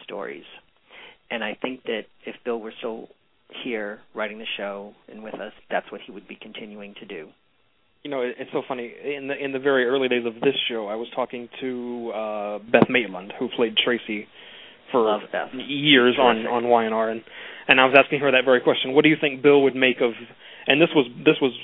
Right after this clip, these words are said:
Speaker 2: when, uh, you know, All My Children and One Life to Live was still on the air, and, you know, uh, all, uh, As the World Turns and Got a Guy were still on the air. I mean, things were relatively stable compared to even how they are now. But,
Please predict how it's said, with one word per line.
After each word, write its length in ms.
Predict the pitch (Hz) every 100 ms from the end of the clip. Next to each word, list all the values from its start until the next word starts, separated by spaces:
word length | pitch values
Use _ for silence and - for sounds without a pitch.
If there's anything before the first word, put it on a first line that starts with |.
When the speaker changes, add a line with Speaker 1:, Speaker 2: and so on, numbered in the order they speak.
| -
Speaker 2:
when, 340 | 131 120 113 110
uh, 140 | -
you 160 | 117 120
know, 60 |
All 120 | -
My 100 | 107
Children 320 | - 160 139 120
and 260 | 113 110
One 80 | 117
Life 120 | 117 147
to 60 |
Live 120 | 147
was 100 | 143
still 160 | - 139
on 80 | 127
the 100 | 131
air, 220 | 127 123
and, 140 | 120
you 40 | 120
know, 140 | 113
uh, 400 | 113 120 80 -
all, 180 | 127 139 135
uh, 160 | 117
As 200 | - 131
the 40 | 143
World 140 | 131
Turns 180 | 135 127
and 80 | 123
Got 120 | 117
a 20 |
Guy 160 | 131 131
were 80 |
still 140 | 127 131
on 100 | 123
the 80 | 123
air. 120 | 123
I 60 |
mean, 200 | 123 123 - - - - - - - - - -
things 180 | 202 185
were 160 | 165 160
relatively 380 | 180 180 160 147
stable 240 | 175 160
compared 300 | 143 143 139
to 60 | 135
even 160 | 135
how 120 | 123 135
they 120 | 120
are 120 | 117
now. 360 | 127 127 107 113
But, 220 | 135 -